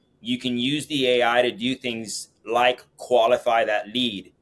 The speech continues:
And then once that lead is qualified, then you pass it off to somebody more experienced like yourself who can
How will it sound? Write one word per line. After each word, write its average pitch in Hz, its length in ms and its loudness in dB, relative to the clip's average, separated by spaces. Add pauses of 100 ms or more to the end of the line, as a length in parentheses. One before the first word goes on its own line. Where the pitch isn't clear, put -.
(260)
And 110 100 -6
then 110 160 -6
once 120 300 -6
that 127 240 0
lead 127 220 -2
is 123 120 -2
qualified, 123 760 2 (220)
then 117 200 -4
you 127 120 -4
pass 123 340 2
it 123 80 0
off 131 260 2
to 113 100 -12
somebody 117 420 -4
more 113 400 -2 (480)
experienced 135 640 -4
like 120 220 -4
yourself 139 580 2 (100)
who 123 120 -4
can 113 320 -8